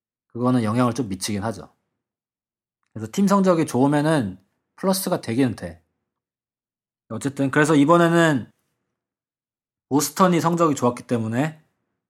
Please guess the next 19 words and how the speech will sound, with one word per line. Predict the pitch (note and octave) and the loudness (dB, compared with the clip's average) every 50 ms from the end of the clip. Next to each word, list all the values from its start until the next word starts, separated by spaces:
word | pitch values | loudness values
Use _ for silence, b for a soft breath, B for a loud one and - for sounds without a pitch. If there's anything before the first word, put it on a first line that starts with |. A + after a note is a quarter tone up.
| _ _ _ _ _ _ _ _ _ _ _ _ _ _ _ _ _ _ _ - A#2+ | _ _ _ _ _ _ _ _ _ _ _ _ _ _ _ _ _ _ _ -10 -6
무키 | B2 C#3+ C#3 - - G3+ G3 | -4 -4 -4 -2 0 0 2
베츠가 | D#3+ D3+ D3+ - - - D#3+ C#3+ D3+ C#3+ C#3 A#2 | 2 2 0 0 -4 -2 2 4 6 6 6 6
받을 | B2 A#2+ C3 C3+ | 4 0 0 -2
수 | C3 - B2+ | -2 -2 -4
있을 | A2 - - A2+ - | -6 -6 -6 -10 -8
거라고 | - A2+ G#2+ G#2+ G#2 G2+ G2+ G2+ G2+ G2+ G2+ _ _ _ - | -6 -4 -4 -4 -4 -4 -6 -6 -6 -8 -10 _ _ _ -18
얘기를 | A#2+ A2 G#2+ A#2 A2 G2+ | -14 -12 -10 -10 -10 -10
많이 | F2+ F#2+ G2 A2 | -8 -10 -8 -10
했었거든, | B2 - B2+ - - F2+ F2 E2+ | -10 -12 -12 -14 -14 -14 -14 -12
사람들이. | F2 G#2+ G#2+ F#2+ F2 F#2 G#2+ D3 G3 _ _ _ _ _ _ _ _ _ _ _ _ _ _ _ _ _ _ _ _ _ _ _ _ _ _ _ _ _ _ | -10 -10 -10 -10 -10 -12 -12 -14 -14 _ _ _ _ _ _ _ _ _ _ _ _ _ _ _ _ _ _ _ _ _ _ _ _ _ _ _ _ _ _
근데 | - A2 A#2 A#2 A#2 A2+ A2 | -14 -10 -8 -8 -6 -6 -8
여기 | A2+ A2+ G#2+ A#2 A#2 A2 G2+ G2 G2+ - _ _ _ _ _ - | -8 -8 -6 -4 -4 -4 -4 -6 -10 -14 _ _ _ _ _ -6
워 | A2 A#2+ C3+ D3 D#3 D#3+ E3 E3 D#3+ D#3+ - _ _ _ _ _ | 0 4 6 6 6 6 6 4 2 0 -6 _ _ _ _ _
지표를 | - - B2 - - D3+ D3 C#3+ C3 | -16 -16 -14 -6 -4 -2 0 0 0
봐도 | - - G#2 G2 A#2+ B2+ B2 G#2+ F#2 F#2 F2+ _ _ _ _ _ _ _ _ _ _ _ _ _ _ _ _ _ | -2 -4 -6 -4 -4 -4 -4 -4 -6 -10 -16 _ _ _ _ _ _ _ _ _ _ _ _ _ _ _ _ _
트라웃이 | - F#3 F#3+ F#3+ G3 F#3+ F3+ F#3+ - D#3+ D3 - | -2 2 6 6 6 6 4 2 -2 -2 -2 -2
구 | - C3 C3 | -4 -6 -2
점 | - D3+ C#3+ C3+ | 0 0 0 0
사였고 | B2+ A#2+ A2+ A2+ A2+ - - - E3+ G#3 G#3 - | 0 -2 -2 -2 -4 -6 -8 -6 -6 -6 -8 -10